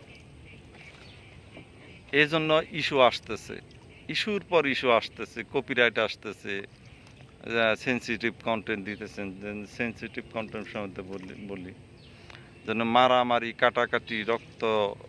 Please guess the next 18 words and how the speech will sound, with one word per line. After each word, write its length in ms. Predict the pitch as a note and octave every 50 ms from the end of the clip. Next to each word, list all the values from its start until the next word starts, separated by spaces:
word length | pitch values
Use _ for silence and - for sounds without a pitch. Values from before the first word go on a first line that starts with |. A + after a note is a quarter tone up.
| - - - - - - - - - G#2+
মাখা 320 | A2 A2 G#2+ G2+ - G#2+ G#2
ভিডিও, 420 | G2+ G#2 G#2+ G2 G#2 G2 G2 G#2 - - - - - - - - - - -
বাচ্চাদের 580 | G2+ A2+ A#2 A#2 - - B2 A2+ G#2+ G2+ A2 A2 - - -
উলঙ্গ 480 | B2+ B2 B2+ B2+ B2+ B2+ B2 A2 A2+
ভিডিও, 420 | G#2 G2 G#2+ G2+ F#2 G2+ F#2+ G2 G#2+ - - - - - - - - - - - - - - - - - - - - -
যে 280 | G#2+ G#2 A2+ A2+ A2 - -
ও, 240 | A2+ B2 A#2+ A2+ A2
মা-, 240 | A2+ - F#2+ A2
আ, 560 | A2 - A#1 C#2 G#2 A2 G#2+ G#2+ G#2+ G#2+ G#2+ G#2+
বাচ্চারা 520 | A2 G#2+ A#2 A#2 A2+ - - A2 G#2+ A2
অনেক 300 | A2+ A#2 A2+ A#2 A2 -
সময়, 300 | - - G#2+ G#2+ G#2 G#2 - - - - - - - - -
আ, 140 | G#2+ G#2+ G#2+ G#2+ B2
ই 120 | B2 A2+
থাকে, 360 | - - G#2+ F#2 - G2+ G2+
গায়ে 280 | F#2+ G#2 G#2+ G#2+ G#2+ G2+
কাপড় 320 | - A2 G#2+ - A2 G#2 -
চাপড় 240 | - G2+ F#2 G#2+ F#2+